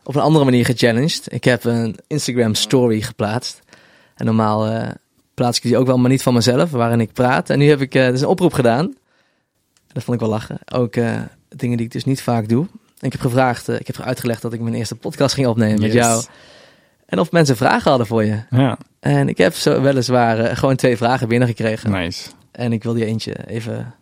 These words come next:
Speaker 1: allebei eigenlijk even doornemen.
Speaker 2: Ja.
Speaker 1: En eentje die gaat een beetje verder op waar wij het dus straks over gepraat hebben.
Speaker 2: Mhm.
Speaker 1: Is Christian, eh, Sterk. Shout-out voor dezelfde naam. Cool. Tof dat jullie een vraag hebben ingestuurd. Eh,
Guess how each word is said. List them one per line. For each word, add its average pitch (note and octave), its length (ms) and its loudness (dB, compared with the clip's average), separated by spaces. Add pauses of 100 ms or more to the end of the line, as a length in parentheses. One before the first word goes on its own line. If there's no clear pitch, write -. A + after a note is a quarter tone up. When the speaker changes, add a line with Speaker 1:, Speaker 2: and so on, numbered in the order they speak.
(120)
Speaker 1:
allebei C3+ 320 4
eigenlijk - 280 0
even A2+ 100 0
doornemen. B2+ 420 0
Speaker 2:
Ja. C#3 160 0 (720)
Speaker 1:
En - 100 -8
eentje F#3 240 4
die D#3+ 80 2
gaat E3 180 4
een D#3+ 60 4
beetje C#3 220 4
verder C#3+ 240 4
op B2 80 0
waar C3 160 2
wij B2+ 180 2
het - 180 -10
dus B2+ 140 -4
straks B2 260 -2
over A2+ 160 -2
gepraat - 340 -10
hebben. - 220 -14 (140)
Speaker 2:
Mhm. A2+ 260 0 (520)
Speaker 1:
Is - 100 -8
Christian, A#2 540 -4
eh, A2+ 60 -6
Sterk. - 480 -2 (680)
Shout-out A2+ 360 -2
voor A#2+ 120 -6
dezelfde A2+ 320 -4
naam. A#2+ 340 0 (280)
Cool. B2+ 380 0 (200)
Tof D3 200 4
dat - 160 2
jullie A#2+ 140 2
een A2+ 60 2
vraag A#2 220 0
hebben A2+ 180 -4
ingestuurd. A2+ 460 -4
Eh, B2 100 -6